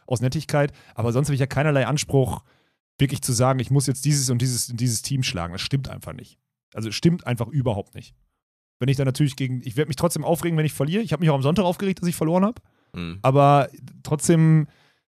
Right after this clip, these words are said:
Speaker 1: das wird eine ganz, ganz schwierige Situation für mich. Dieses Akzeptieren, dass das grad nicht mehr drin ist und dann irgendwie zu sagen, ich habe jetzt alles reingeworfen, wenn's halt nicht gereicht hat, reicht's nicht.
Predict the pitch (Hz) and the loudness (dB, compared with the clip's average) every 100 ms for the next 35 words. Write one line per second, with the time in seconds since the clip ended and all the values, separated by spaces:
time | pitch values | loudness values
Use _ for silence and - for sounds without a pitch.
0 | _ _ - 139 139 175 240 175 185 254 | _ _ -18 -2 2 2 2 2 2 2
1 | 208 - 180 160 143 139 - 120 104 98 | 0 0 2 2 2 0 0 -4 -4 -8
2 | 92 - 123 120 120 - - - - 135 | -8 -8 -2 -2 -2 -4 -8 -14 -8 -6
3 | - 135 - 175 196 190 185 202 _ _ | -4 -4 0 2 4 4 0 -4 _ _
4 | _ - 131 147 - 139 143 123 135 120 | _ 0 0 2 0 0 2 2 2 4
5 | 151 226 226 - - - 143 143 165 156 | 2 4 2 0 -2 0 2 2 2 0
6 | 147 139 147 135 147 139 147 123 131 165 | 2 2 4 2 0 0 2 4 4 4
7 | 143 151 139 131 131 135 127 110 127 - | 4 4 4 2 2 2 0 0 0 0
8 | 120 127 147 - 165 160 - | 0 0 -2 -2 -4 -4 -8